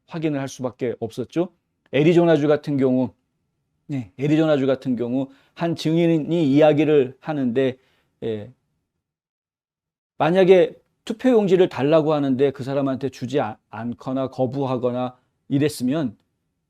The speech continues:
"내-, 내가 투표하고 싶은 사람 투표하겠다"라고 이야기했으면 "나는 죽었을지도 모른다."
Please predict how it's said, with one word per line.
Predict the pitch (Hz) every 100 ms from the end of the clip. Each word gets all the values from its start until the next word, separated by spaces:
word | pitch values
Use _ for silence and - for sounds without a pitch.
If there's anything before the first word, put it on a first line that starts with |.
| _ -
"내-, | 139
내가 | 147 151 151
투표하고 | 160 - 175 160
싶은 | 151 -
사람 | 143 139
투표하겠다"라고 | 131 - 170 135 - 127 127
이야기했으면 | 123 117 110 113 123 131 127
"나는 | 127 143
죽었을지도 | 135 - 151 143 131 117 139
모른다." | 104 101